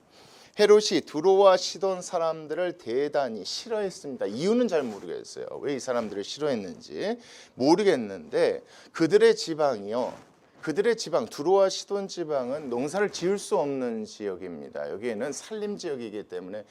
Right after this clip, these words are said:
농사를 지을 땅이 없는 사람인데, 그들의 지방이 왕국에서 나는 양식을 먹는 까닭에, 여기서 왕국은 뭐냐면 자신이 다스리고 있는 유대와 사마리아 땅이라고 생각하시면 됩니다.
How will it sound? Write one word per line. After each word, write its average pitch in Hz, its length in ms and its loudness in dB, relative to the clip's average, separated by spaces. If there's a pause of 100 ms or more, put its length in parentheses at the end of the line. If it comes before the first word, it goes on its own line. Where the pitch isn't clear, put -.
(340)
농사를 120 420 -4
지을 127 220 -4
땅이 180 340 -4
없는 151 240 -4
사람인데, 104 920 -4
그들의 190 360 6
지방이 143 580 0 (440)
왕국에서 202 840 8
나는 175 380 -2
양식을 135 500 0
먹는 135 480 -4
까닭에, 92 640 -4
여기서 156 300 4
왕국은 147 480 4
뭐냐면 139 280 0
자신이 160 460 -12
다스리고 190 640 -4
있는 151 300 -6
유대와 143 380 0
사마리아 180 500 0
땅이라고 117 460 -4
생각하시면 85 720 -12
됩니다. 117 540 -6